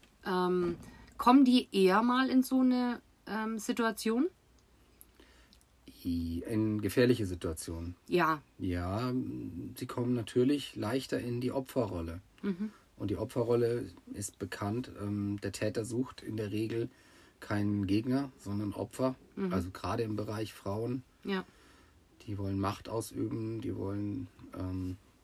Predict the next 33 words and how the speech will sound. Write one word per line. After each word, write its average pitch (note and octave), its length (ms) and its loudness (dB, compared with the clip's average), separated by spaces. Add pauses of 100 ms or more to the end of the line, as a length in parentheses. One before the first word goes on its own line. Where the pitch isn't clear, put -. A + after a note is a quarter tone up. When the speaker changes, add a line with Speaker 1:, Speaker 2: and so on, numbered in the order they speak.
(440)
Speaker 2:
ja, A2 280 -2
ein G2 320 -6
Opfer F#2+ 360 -6
haben F2 300 -6
und - 220 -8
nicht G2+ 200 -4
eine F#3+ 80 0
Speaker 1:
Mhm. F#2 60 0
Speaker 2:
starke F#2 400 -4
Frau. F2+ 340 0 (560)
Und F#2 200 -2
wenn F#2 120 4
ich A2 160 -4
natürlich A#2 460 0
in A2 120 -2
meiner G#2+ 260 -2
Kindheit A#2 400 -4
immer A2 200 -2
gesagt G#2 360 -4
bekommen G#2+ 400 -4
hab, G#2+ 180 -2 (220)
"Du G2 320 -2 (680)
bist - 240 -4
dumm, C3 240 8
du B2+ 80 0
bist A2 220 -8
klein, A2+ 360 0
du G2+ 60 -4
bist G2 160 -6
schwach, G#2+ 320 0
du G2 100 -6
kannst G#2+ 380 -4
nichts", G#2 360 -4